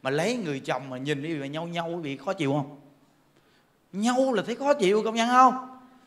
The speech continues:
Nhìn cái mà phải khó chịu không? Ví dụ như mình nhìn cái thấy dễ thương, mắt nó dịu xuống không bây giờ?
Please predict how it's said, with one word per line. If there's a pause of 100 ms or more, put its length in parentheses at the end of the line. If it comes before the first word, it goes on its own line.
(120)
Nhìn
cái
mà (1600)
phải
khó
chịu
không? (840)
Ví
dụ
như
mình
nhìn
cái
thấy
dễ
thương, (3000)
mắt
nó
dịu
xuống
không
bây
giờ?